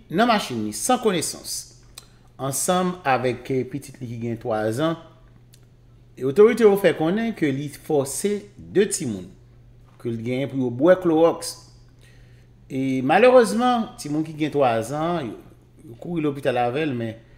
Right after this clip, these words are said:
li pèdi lavi l paske Jowann te toufe l, e sa yo di. E sa ki gen uitan an sove kadè mit.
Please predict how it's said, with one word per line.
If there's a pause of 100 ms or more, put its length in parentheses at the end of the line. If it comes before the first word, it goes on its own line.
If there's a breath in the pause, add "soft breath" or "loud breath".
(540 soft breath)
li
pèdi
lavi
l (520)
paske
Jowann
te (160)
toufe
l, (1000)
e
sa
yo
di. (480 soft breath)
E
sa
ki
gen
uitan
an
sove (800)
kadè
mit.